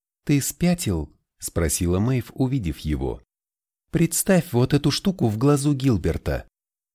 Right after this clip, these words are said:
Мэйв наконец-то устала от моих выкрутасов, от наших ссор –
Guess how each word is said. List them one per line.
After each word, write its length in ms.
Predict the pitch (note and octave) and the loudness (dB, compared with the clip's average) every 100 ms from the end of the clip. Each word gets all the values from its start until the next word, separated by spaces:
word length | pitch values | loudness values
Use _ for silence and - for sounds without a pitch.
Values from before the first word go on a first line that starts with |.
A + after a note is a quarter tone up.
| _ _ _ | _ _ _
Мэйв 440 | D#2 D#2 D#2+ D2+ | 0 2 2 0
наконец-то 640 | F2+ E2 F2 F2+ G2 - G#2 | 0 0 2 2 0 0 0
устала 500 | G#2 - C#3+ A#2 D#2 | -2 -2 -2 0 0
от 120 | D#2+ | 0
моих 340 | F#2+ F#2 F#2+ F2 | 2 2 0 0
выкрутасов, 800 | F#2+ - F2+ G#2 G#2 G2+ F2 - _ - | -2 -2 -2 -2 0 -2 -2 -10 _ -4
от 220 | A2 - | -4 0
наших 320 | D#3+ - D#2+ | -2 0 -4
ссор – 480 | - - A2 G#2 - | -2 -2 0 0 -2